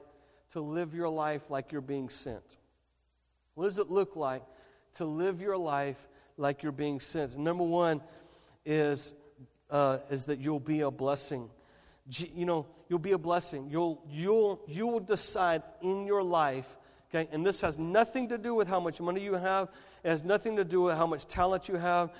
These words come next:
This has nothing to do with how much prestige. It doesn't have anything to do with your position in the church. It doesn't have anything to do with any of those things. Those things are all limitations that you place upon and that God doesn't place upon you,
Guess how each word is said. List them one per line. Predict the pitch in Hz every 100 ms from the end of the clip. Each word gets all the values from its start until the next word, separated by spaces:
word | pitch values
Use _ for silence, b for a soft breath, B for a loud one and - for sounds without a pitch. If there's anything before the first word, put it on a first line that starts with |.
| B B
This | 175
has | 175 151
nothing | 185 202 208
to | 185
do | 170 180
with | 156
how | 170
much | 165 - -
prestige. | 165 - - 196 208 190 - B B
It | 151
doesn't | 175 151 160
have | 165 156 160
anything | 180 214 214 214
to | 190
do | 170
with | 175
your | 151 156
position | - 151 131 185 208 180
in | 165
the | 156
church. | - 202 214 - B B B -
It |
doesn't | 180 185 180
have | 180 170
anything | 214 247 262 262 233
to |
do | 208
with | 190 175
any | 185 208
of | 196
those | 190 -
things. | 190 143 131
Those | 185 180
things | 196 170
are | 156
all | 160 165
limitations | 165 156 - 202 220 - 240 - B B B
that | -
you | 165 196
place | - 202 180
upon | 175 - 175 _ _ _ _ _ _ B B
and | 156
that | 160 151
God | 175 180
doesn't | 175 160 139
place | 180 170 156
upon | - 170 147
you, | 120